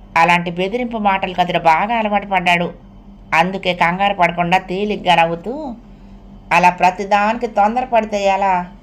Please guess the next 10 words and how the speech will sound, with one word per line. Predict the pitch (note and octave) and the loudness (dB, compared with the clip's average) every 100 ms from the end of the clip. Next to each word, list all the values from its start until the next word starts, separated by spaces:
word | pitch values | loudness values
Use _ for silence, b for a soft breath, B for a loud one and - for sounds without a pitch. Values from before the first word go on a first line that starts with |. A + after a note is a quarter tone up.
| - - | -16 -2
మనమే | E3+ G#3 C4 | 2 2 -2
తెలివిగల | A#3+ A3 B3 A#3+ A3 | -4 -4 -2 2 2
వాళ్ళం | G#3+ G3+ G3 | 4 2 0
అనుకోవటం | F#3+ G3+ G3+ G3 | 0 -4 -6 -4
కాదు. | F#3 F3+ F3 - - - - - - - | -2 -2 -4 -8 -18 -20 -20 -20 -14 2
పోలీసులు | G3+ A#3+ B3 A#3 A#3 | 4 4 0 -4 -4
మనల్ని | G#3+ F#3+ F#3+ F#3 | -2 0 0 -2
మించిన | F#3 G#3 A3+ A3 | -6 -6 -6 -4
తెలివిగల | G#3+ F#3+ F#3 F#3 | -4 -4 -2 -2
వాళ్లే. | F3 F3 E3+ - | 0 0 0 -4